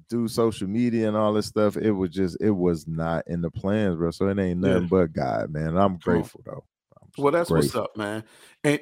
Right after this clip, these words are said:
Speaker 2: and to be quite honest with you, the last tidbit I, I got was that, um, how w-, we are very similar to a certain extent. And, and I gotta say this again,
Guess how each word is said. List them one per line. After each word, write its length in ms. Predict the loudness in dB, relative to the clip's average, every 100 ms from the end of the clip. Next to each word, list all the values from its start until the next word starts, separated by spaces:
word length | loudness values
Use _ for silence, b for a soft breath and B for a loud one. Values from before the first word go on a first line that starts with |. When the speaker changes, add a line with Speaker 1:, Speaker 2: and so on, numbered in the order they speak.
| 0
Speaker 2:
and 260 | 0 -2 -6 _ _ _ -6
to 60 | -2
be 140 | -2
quite 240 | 2 2 4
honest 280 | 0 -2
with 160 | -2 -4
you, 40 |
the 120 | 0 2
last 340 | 2 2 0
tidbit 440 | 0 0 0 0
I, 140 | 0 -2 -2
I 300 | -2 -2 -4
got 460 | -2 -2 -2 -8 -12 _ _ _ _ _ 0
was 320 | 2 2 2
that, 440 | 2 4 4 2
um, 380 | -2 -4 -6 -8 -12 _ _ _ 0
how 240 | 4 4
w-, 180 | 2 -4
we 160 | 2 6
are 100 | 6
very 280 | 6 4 4
similar 360 | 2 2 2
to 160 | 0 -2
a 40 |
certain 260 | -2 -2 -4
extent. 320 | -6 -4 -4 -2
And, 200 | -2 -2
and 140 | 0
I 80 | 0
gotta 280 | 4 4 4
say 240 | 2 2 2
this 180 | 0 -4
again, 400 | -4 -2 0